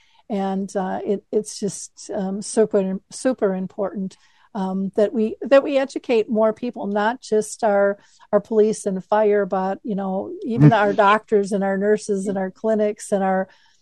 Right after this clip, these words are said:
Speaker 1: you know, the bus drivers and the Uber drivers and the stores, every, all of that. Um, we just have to do better culturally and as a society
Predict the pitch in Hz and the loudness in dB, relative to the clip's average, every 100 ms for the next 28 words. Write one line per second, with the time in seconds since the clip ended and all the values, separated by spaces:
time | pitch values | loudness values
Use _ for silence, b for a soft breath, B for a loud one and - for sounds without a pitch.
0 | _ 208 202 202 190 185 220 220 - - | _ -2 0 2 2 6 6 6 2 0
1 | 214 190 190 202 202 175 190 214 233 247 | 2 2 2 0 0 0 -2 4 4 6
2 | 233 220 220 202 196 202 196 196 190 202 | 4 6 6 6 2 2 0 0 0 -2
3 | 196 196 - 208 208 202 202 196 - - | -2 -4 0 2 4 4 0 -2 -14 2
4 | 226 226 247 - 190 247 330 247 - 185 | 4 4 0 -2 4 4 4 0 -2 -2
5 | 185 208 _ _ _ - 208 208 208 233 | -2 -6 _ _ _ -6 -4 -2 0 0
6 | 277 - 220 - 208 214 214 175 208 196 | 0 0 0 0 -4 0 -2 -2 -2 0
7 | 208 202 - 208 214 - 226 185 185 180 | -2 -4 0 0 0 -2 -2 0 -2 -2
8 | 185 233 190 190 190 196 - 202 196 208 | -4 -6 -6 -4 -6 -8 -4 -4 -2 -4
9 | - 190 - 185 208 226 196 185 | -6 -10 -8 -6 -4 -4 -2 -2